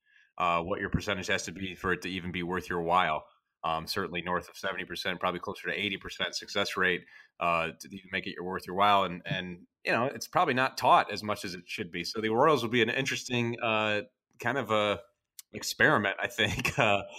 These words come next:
in the modern game that is so analytically oriented to, to have a team that,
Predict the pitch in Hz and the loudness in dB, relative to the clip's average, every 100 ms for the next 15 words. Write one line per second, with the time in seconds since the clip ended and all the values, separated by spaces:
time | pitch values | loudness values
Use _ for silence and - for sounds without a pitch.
0 | - - - 131 131 123 127 123 123 120 | -16 -12 0 2 4 4 6 4 4 4
1 | 110 120 120 127 113 110 117 113 117 113 | 4 4 4 4 4 4 4 2 2 0
2 | 113 104 117 110 101 101 92 104 98 101 | 2 4 4 4 2 0 -2 -2 -4 -6
3 | 98 104 98 - 104 98 95 | 0 0 0 -6 -6 -2 -2